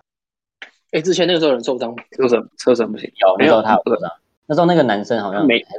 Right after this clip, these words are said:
Speaker 3: 男生吗？
Speaker 2: 他没有啦，是他本来就有伤，不一样。
Speaker 3: 但是我觉得那个，
Speaker 2: 因为他从医院
Speaker 3: 就是你只要一点点受伤，你可能，你说你手指小骨折，这样也可以。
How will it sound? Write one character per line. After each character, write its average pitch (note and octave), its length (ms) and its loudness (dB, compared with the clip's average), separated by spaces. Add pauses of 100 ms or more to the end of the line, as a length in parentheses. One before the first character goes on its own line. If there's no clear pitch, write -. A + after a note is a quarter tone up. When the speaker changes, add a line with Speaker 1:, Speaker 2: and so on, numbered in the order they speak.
Speaker 3:
男 F2 160 -16
生 F2+ 100 -14
吗？ F2 220 -16
Speaker 2:
他 E3+ 160 2
没 B2 220 2
有 - 220 4
啦， - 120 -6
是 - 80 -16
他 E3+ 140 -2
本 A#2 160 2
来 A3 100 -8
就 D#3 80 4
有 A2 120 4
伤， B2 300 2 (800)
不 D3+ 120 6
一 B2+ 40 6
样。 B2 100 4
Speaker 3:
但 E3 120 8
是 B3 100 2
我 E3 100 4
觉 E3+ 100 -2
得 - 160 0
那 B3+ 60 0
个， A3+ 100 2
Speaker 2:
因 - 0 -
为 - 0 -
他 - 0 -
从 - 80 -4
医 D4 60 0
院 E3 160 -2
Speaker 3:
就 D5 120 -8
是 D5+ 160 0
你 E3+ 80 4
只 F#3 120 0
要 A#3+ 180 4
一 B3+ 60 0
点 G3 140 2
点 D3+ 180 0
受 D#3 240 2
伤， A#2+ 160 -4
你 A#2+ 100 -2
可 A#2 100 2
能， G2 200 -2 (320)
你 G#2+ 180 -2
说 B2 200 2
你 A2+ 80 2
手 G#2+ 260 4
指 G#2+ 240 -4
小 G2 240 0
骨 G2+ 220 -4
折， E2+ 300 -6 (360)
这 - 80 2
样 G3+ 80 2
也 E3+ 80 0
可 E3 220 -4
以。 - 200 -8